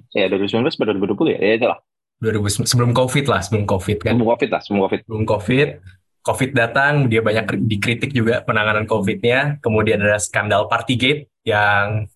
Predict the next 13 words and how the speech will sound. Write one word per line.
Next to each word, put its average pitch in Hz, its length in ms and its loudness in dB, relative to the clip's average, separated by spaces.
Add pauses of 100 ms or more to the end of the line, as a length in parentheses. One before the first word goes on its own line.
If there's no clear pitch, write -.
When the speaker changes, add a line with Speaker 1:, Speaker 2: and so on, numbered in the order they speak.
(160)
Speaker 2:
sempat 110 400 -2
membuat 107 400 -2
publik 113 480 -2
menuntut 107 320 0
dia 107 160 0
untuk 101 240 0
mundur, 113 240 0
tapi 113 240 -2
dia 113 80 2
masih 113 240 2
survive. 117 640 0 (240)
Ada 120 160 0
vote 147 400 0